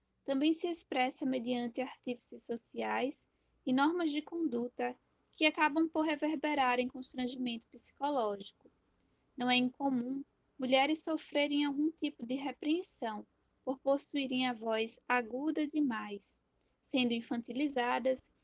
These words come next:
ridicularizadas ou enquadradas como tagarelas ou desequilibradas. No caso da moça afônica tratada por Merleau-Ponty, segundo a análise oferecida pelo autor,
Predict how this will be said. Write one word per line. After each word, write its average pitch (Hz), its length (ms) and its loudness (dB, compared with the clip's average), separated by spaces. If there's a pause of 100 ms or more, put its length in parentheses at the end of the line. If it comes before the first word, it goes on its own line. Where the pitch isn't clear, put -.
(180)
ridicularizadas 247 1120 2
ou 277 120 4
enquadradas 247 800 0
como 226 260 -12
tagarelas 233 880 -2
ou 240 100 -6
desequilibradas. 233 1300 -2 (880)
No 254 120 2
caso 262 360 6
da 240 160 4
moça 240 360 0
afônica 269 720 0
tratada 233 480 -4
por 254 200 -6
Merleau-Ponty, 226 880 -6 (440)
segundo 285 460 4
a 381 120 4
análise 269 500 2
oferecida 247 720 0
pelo 220 260 -8
autor, 233 560 -2